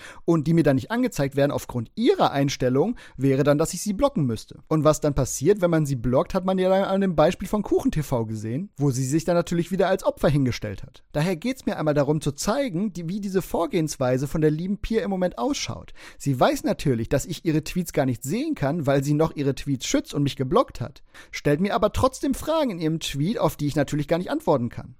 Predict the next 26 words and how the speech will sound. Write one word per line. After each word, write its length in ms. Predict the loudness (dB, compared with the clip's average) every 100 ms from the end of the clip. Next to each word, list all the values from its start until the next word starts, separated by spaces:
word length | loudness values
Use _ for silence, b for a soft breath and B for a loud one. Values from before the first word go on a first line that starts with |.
| -4
Ach 100 | 0
so, 160 | 2
und 280 | 4 4 4
by 140 | 4 4
the 80 | 6
way, 160 | 4
ich 140 | 4 2
kann 100 | 2
dir 160 | 4
auch 120 | 0
hier 200 | 0 0
antworten, 540 | 2 -2 0 -2 -2 -8 B -2
nein, 400 | 0 0 2 2
wenn 100 | 4
du 60 |
sowas 260 | 4 4 4
als 160 | 0
Getrolle 440 | -6 -2 4 4 4
ansiehst, 420 | 0 0 -2 0
dann 100 | 0
bin 100 | 2
ich 100 | 0
noch 120 | 0
lange 360 | 0 2 4 4
nicht 240 | 2 -2
fertig. 400 | -8 -10 -14 -20